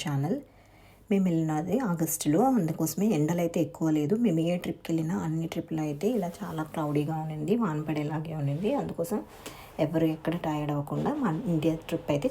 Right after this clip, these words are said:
చాలా బాగా అయిపోయింది. మేము చెప్పాను కదా, అన్ని చోట్ల వానలు పడుతున్నాయి, ఇలా కాలువల్లో అన్ని చోట్ల నీళ్ళు ఉన్నాయి. కొందరు పిల్లలు అయితే చేపలు పడుతూ ఉన్నారు, అందుకోసం ఇది ఒక కొన్-, చిన్న క్లిప్ తీసి యా-, నేను యాడ్ చేస్తున్నాను.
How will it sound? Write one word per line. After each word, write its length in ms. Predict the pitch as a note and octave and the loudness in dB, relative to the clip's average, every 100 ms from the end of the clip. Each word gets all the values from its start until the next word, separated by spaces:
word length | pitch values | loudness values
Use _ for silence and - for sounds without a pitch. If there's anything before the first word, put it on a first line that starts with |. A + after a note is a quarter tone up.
| A3+ | 0
చాలా 140 | D3+ D3 C#3 | -2 0 0
బాగా 180 | C#3 D#3 | 0 -2
అయిపోయింది. 540 | C#3 - D3 C#3+ G3+ D#4+ C#4 | -2 -2 -2 0 -2 -2 -2
మేము 160 | A3+ G#3 - G3 | -2 -2 -4 -2
చెప్పాను 260 | - F3 D#3+ | -2 -2 -2
కదా, 80 | D3 A3+ | 0 2
అన్ని 180 | F3+ F#3+ | 4 4
చోట్ల 200 | F#3+ F3+ F3 | 2 2 0
వానలు 220 | D3+ C#3+ C3+ | 0 0 0
పడుతున్నాయి, 300 | D3 D3 D#3+ | -4 -2 0
ఇలా 100 | D#3 D#3 | 0 0
కాలువల్లో 400 | D#3 D3+ D3+ D3+ D3+ | -2 0 0 0 0
అన్ని 180 | E3 F3+ | -2 -2
చోట్ల 200 | F3+ E3+ F3 | -4 -2 0
నీళ్ళు 200 | D3 C#3+ C#3+ | 2 2 2
ఉన్నాయి. 240 | D#3+ F#3+ D#4 - - - - - | -2 -4 -6 -10 -20 -20 -2 2
కొందరు 220 | F#3 E3 E3+ | 4 2 2
పిల్లలు 200 | D#3 D#3 | 4 4
అయితే 140 | D3 G3 | 0 0
చేపలు 300 | E3 D#3 D#3 | 0 0 -2
పడుతూ 260 | D#3+ C#3+ F#3 | -2 -2 -4
ఉన్నారు, 280 | E3+ G#3+ E3 F3+ | -2 -2 -2 0
అందుకోసం 340 | D3 D#3 D3 D#3+ | 0 -2 -4 -4
ఇది 80 | D#3 | -4
ఒక 100 | E3 F3 | -6 -4
కొన్-, 260 | D#3+ D3 D#3 - - | -4 -2 -6 -10 -6
చిన్న 180 | F#3 D#3+ - | -2 -2 0
క్లిప్ 180 | C#3+ - | -2 0
తీసి 200 | C#3+ - | 0 0
యా-, 180 | D3+ - - - - - - - | -2 -4 -10 -20 -20 -20 -20 -10
నేను 140 | F#3+ D#3+ | -6 -4
యాడ్ 120 | C#3+ D3 | -4 -2
చేస్తున్నాను. 580 | C#3+ - E3+ D#3 D#3 | -2 -2 -6 -6 -2